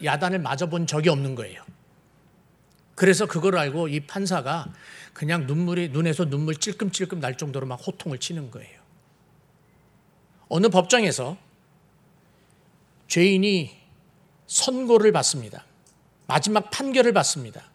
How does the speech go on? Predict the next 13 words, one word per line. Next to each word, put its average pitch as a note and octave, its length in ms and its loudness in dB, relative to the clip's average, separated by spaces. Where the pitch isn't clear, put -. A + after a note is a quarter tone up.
마지막 A3+ 420 4
판결을 B3 400 4
받는데 F3+ 520 2
이미 G3+ 280 2
증거가 G3+ 380 4
다 G3+ 280 4
드러났습니다. E3 840 6
피할래야 A#3+ 640 6
피할 B3+ 340 8
수 A#3+ 220 4
없는 G#3 300 4
그런 G3+ 240 6
상황입니다. F#3+ 720 -2